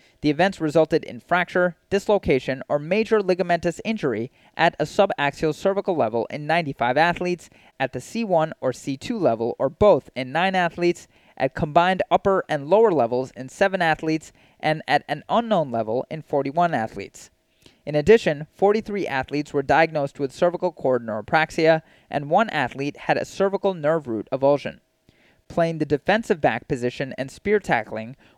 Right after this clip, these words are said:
were shown to be the greatest risk factors for these fracture and dislocation type neck injuries. Moving on to the next question. A college football receiver is unconscious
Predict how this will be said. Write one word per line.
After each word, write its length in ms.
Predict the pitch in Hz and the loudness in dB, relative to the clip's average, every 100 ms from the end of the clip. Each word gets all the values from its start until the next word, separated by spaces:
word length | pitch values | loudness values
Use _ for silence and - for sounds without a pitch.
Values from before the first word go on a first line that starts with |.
| - | -2
were 100 | 151 | -2
shown 280 | - 196 190 | 2 0 0
to 80 | |
be 120 | - 156 | 0 2
the 100 | 147 | 2
greatest 460 | 151 180 208 - | 2 2 2 0
risk 220 | 196 196 | -2 0
factors 420 | - 104 - 123 - | -2 -2 -2 -6 -6
for 220 | - 147 | -4 -2
these 220 | 131 131 | -2 -4
fracture 500 | - 180 180 196 190 - | -2 -2 0 0 0 -2
and 140 | 147 | -4
dislocation 760 | 180 202 208 196 135 117 123 | -2 0 -2 0 -2 -4 -8
type 280 | 120 107 110 | -8 -8 -4
neck 220 | 139 139 | -4 -4
injuries. 520 | 123 113 101 90 - - _ _ _ _ _ _ _ - | -6 -8 -14 -16 -20 -20 _ _ _ _ _ _ _ -8
Moving 240 | 156 151 | -4 0
on 140 | 156 151 | 0 0
to 120 | 139 | -2
the 80 | 135 | 0
next 220 | 180 - | -2 2
question. 440 | 180 175 180 175 _ _ _ _ - _ _ - | 2 2 -2 -6 _ _ _ _ -20 _ _ -6
A 80 | 143 | -4
college 380 | - 190 226 - | 0 0 0 0
football 360 | 185 165 147 | 0 4 4
receiver 520 | 127 - 170 165 175 | 2 -2 -2 2 2
is 200 | - 135 - | 2 -4 -2
unconscious 720 | 202 220 180 120 - 131 | -4 -4 -4 -2 -2 -2